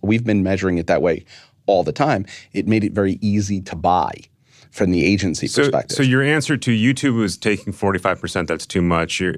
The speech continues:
Speaker 2: basically what you said was, "All right, we'll live with it, and we'll just,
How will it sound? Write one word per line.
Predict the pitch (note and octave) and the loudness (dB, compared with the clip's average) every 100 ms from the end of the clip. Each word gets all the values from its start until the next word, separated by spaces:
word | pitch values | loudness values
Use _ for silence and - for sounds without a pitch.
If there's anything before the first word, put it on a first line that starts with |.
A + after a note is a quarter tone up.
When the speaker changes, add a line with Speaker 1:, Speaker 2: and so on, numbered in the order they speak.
| D#2 | -6
Speaker 2:
basically | F2 F2 A#2 G#2+ A2+ G2 | -8 -2 0 0 0 -2
what | F#2 | 0
you | |
said | F2 F#2 | -2 -2
was, | E2+ D#2+ | -2 2
"All | A#2+ | 2
right, | G#2 F2+ - | 2 -2 -8
we'll | E2+ A#2 | -2 2
live | A2 A2+ | 4 4
with | G2+ F2+ | 2 2
it, | F2+ | 0
and | D#2+ F#2+ | 0 0
we'll | F#2 | 0
just, | F2+ F2 - | -2 -4 -8